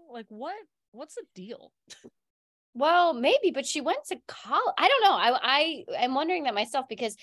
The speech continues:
Speaker 2: she did go to college at the
Speaker 1: Right.
Speaker 2: time of having the kids, like, maybe when they were a little bit older. So I imagine by the time she would have been ready to work, they would have been in school. So
Speaker 1: That's what
Speaker 2: I
Speaker 1: I'm
Speaker 2: don't
Speaker 1: saying.
Speaker 2: know if it's 'cause she was, and also, like, I don't know that they,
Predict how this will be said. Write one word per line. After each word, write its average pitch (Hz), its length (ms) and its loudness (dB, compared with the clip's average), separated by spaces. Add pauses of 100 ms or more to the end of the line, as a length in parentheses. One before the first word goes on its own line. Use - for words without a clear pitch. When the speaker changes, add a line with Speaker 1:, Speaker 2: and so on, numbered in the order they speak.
(280)
Speaker 2:
she 240 200 -8
did 330 200 -2
go 392 140 0
to 339 80 0
college 220 920 0
at 214 120 -2
the 214 60 -8
Speaker 1:
Right. - 20 -4
Speaker 2:
time 214 300 0
of 196 140 0
having 196 320 0
the 170 80 -2
kids, 233 320 0
like, 190 160 0
maybe 190 200 0
when 196 120 -4
they 190 100 0
were 185 80 0
a 180 60 2
little 175 220 -4
bit 175 180 -2
older. 208 340 0
So 190 380 2 (360)
I 233 80 8
imagine 247 400 4
by 254 140 4
the 214 80 -2
time 240 300 -4
she 233 120 -2
would 208 120 2
have 190 80 -6
been 190 100 -2
ready 185 220 4
to 165 80 0
work, 208 320 -2
they 190 100 6
would 190 140 0
have 185 100 -10
been 175 140 2
in 165 240 -4
school. - 640 -2
So 220 560 6 (400)
Speaker 1:
That's 240 160 -20
what 269 80 -8
Speaker 2:
I 247 60 4
Speaker 1:
I'm - 20 4
Speaker 2:
don't 381 200 4
Speaker 1:
saying. - 0 -
Speaker 2:
know 294 180 4
if 294 140 -2
it's 226 180 -4
'cause 233 160 -6
she 214 120 -4
was, 202 160 -6
and 262 140 4
also, 311 260 4
like, 220 160 4
I 247 80 2
don't 285 140 -4
know 247 100 -2
that 214 140 -4
they, 185 420 2